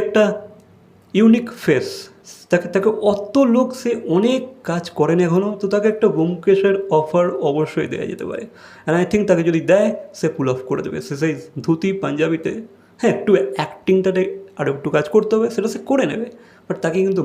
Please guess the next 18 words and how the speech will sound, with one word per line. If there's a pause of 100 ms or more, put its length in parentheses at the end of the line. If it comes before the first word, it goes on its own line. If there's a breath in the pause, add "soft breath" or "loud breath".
মানাবে। (400)
এই
চিন্তাভাবনাটা
আমার
মাথায়
এলো (920 soft breath)
তার
একটা
ওই (120)
ধুতি
পরা
একটা (220)
পোস্ট (280)
দেখার
পর, (160)
ঠিক
আছে, (360 loud breath)
যে